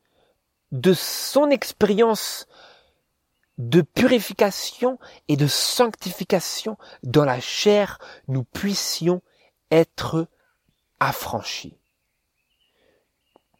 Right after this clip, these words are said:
afin qu'il puisse nous délivrer qui étions toute notre vie assujettis à la servitude à cause de la crainte de la mort, à cause de notre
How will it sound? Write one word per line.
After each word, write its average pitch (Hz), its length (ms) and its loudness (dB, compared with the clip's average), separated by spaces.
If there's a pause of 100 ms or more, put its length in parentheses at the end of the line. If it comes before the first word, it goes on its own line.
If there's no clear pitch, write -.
(140)
afin - 220 -2
qu'il 135 200 -6
puisse - 440 -8
nous 123 260 -6 (240)
délivrer 139 720 2 (440)
qui 123 300 0
étions 139 540 -4 (480)
toute 185 220 -2
notre 135 400 -2
vie 117 320 -4 (180)
assujettis 147 960 -6
à 123 80 -4
la 104 100 -8
servitude 135 880 -6 (440)
à 143 100 2
cause 170 600 4 (580)
de 113 100 -2
la 107 120 2
crainte - 460 0
de 143 120 0
la 135 140 2
mort, 170 600 2 (640)
à 127 80 -6
cause 139 560 -2 (280)
de 123 140 -6
notre 113 460 -6